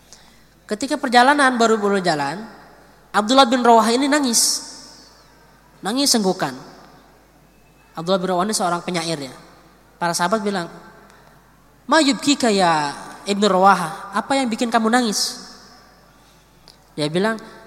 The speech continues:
"Aku nangis bukan gara-gara takut mati, bukan gara-gara takut menghadapi musuh, bukan gara-gara pengen mundur,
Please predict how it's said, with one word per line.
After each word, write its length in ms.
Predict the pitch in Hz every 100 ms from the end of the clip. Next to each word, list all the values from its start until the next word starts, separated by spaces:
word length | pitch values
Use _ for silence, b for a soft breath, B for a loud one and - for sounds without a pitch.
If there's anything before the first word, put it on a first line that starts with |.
| -
"Aku 240 | 180 202 240
nangis 320 | 208 247 220
bukan 220 | 214 214
gara-gara 300 | 196 185 180
takut 260 | 180 175 180
mati, 400 | 175 151 190 208
bukan 240 | 180 180
gara-gara 240 | 170 165 165
takut 240 | 165 175
menghadapi 400 | 165 160 156 165
musuh, 400 | 160 147 196 214
bukan 240 | 196 202 190
gara-gara 260 | 180 170 180
pengen 240 | 175 180 185
mundur, 420 | 170 160 214